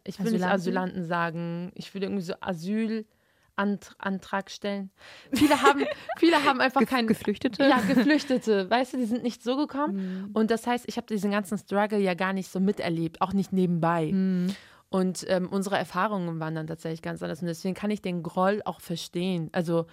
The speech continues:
Speaker 1: wir haben auch im Vorfeld, bevor wir die Folge aufgenommen haben, auch über so diese Begrifflichkeiten gesprochen, ja auch mit, ähm, Migrationshintergrund, mit Biodeutsch. Es gibt ja fünfzigtausend
Speaker 2: Wurzeln.
Speaker 1: gefühlt. Wurzeln,
Speaker 2: Damit
Speaker 1: alles.
Speaker 2: haben da auch Leute Probleme, ne? Ich selber hab zum Beispiel immer gedacht, äh, also ich bin, ich bin sehr einfach gestrickt.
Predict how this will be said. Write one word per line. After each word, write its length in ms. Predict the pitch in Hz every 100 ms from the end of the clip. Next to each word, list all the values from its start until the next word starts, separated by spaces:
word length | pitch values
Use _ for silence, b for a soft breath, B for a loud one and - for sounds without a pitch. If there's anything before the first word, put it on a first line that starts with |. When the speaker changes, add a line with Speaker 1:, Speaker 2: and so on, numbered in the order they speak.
| b b
Speaker 1:
wir 160 | 196 196
haben 260 | 202 226
auch 220 | 214 214 208
im 160 | 190
Vorfeld, 440 | - 196 214 233 185
bevor 260 | - 202
wir 60 | 175
die 80 | 185
Folge 320 | 190 185 180
aufgenommen 420 | 208 214 196 185
haben, 140 | 185
auch 200 | - 180
über 300 | 185 180 175
so 100 | 165
diese 220 | 165 160 160
Begrifflichkeiten 800 | 165 190 262 254 - 180 156 160
gesprochen, 420 | - - 156 170
ja 120 | 160
auch 120 | 156
mit, 220 | 170 160 - B B B
ähm, 500 | 180 165 165 165 165
Migrationshintergrund, 1040 | 202 226 233 - 262 - 190 196 185 190 196
mit 220 | 247 208
Biodeutsch. 520 | 190 214 196 196 196
Es 140 | - -
gibt 160 | 208
ja 80 | 220
fünfzigtausend 1400 | 202 - 277 339 - - 247 226 - - 254 285 247 233
Speaker 2:
Wurzeln. 640 | 214 214 - 214 220 220
Speaker 1:
gefühlt. 200 | 226 226 B B B -
Wurzeln, 680 | 214 277 285 - 262 247 240
Speaker 2:
Damit 280 | 220 254 254
Speaker 1:
alles. 200 | 233 233
Speaker 2:
haben 100 | 233
da 60 |
auch 100 | 269
Leute 260 | 226 190 185
Probleme, 480 | - 180 180 180 175
ne? 180 | 208
Ich 100 | 202
selber 220 | 208 208 233
hab 160 | 226
zum 80 | 214
Beispiel 240 | 208 - 196
immer 160 | 196
gedacht, 320 | 190 185 190
äh, 180 | - 165 -
also 180 | 170
ich 140 | 165 -
bin, 140 | 175 160
ich 140 | -
bin 320 | 180 170 160
sehr 140 | 185 156
einfach 280 | 175 165
gestrickt. 400 | - - 196 -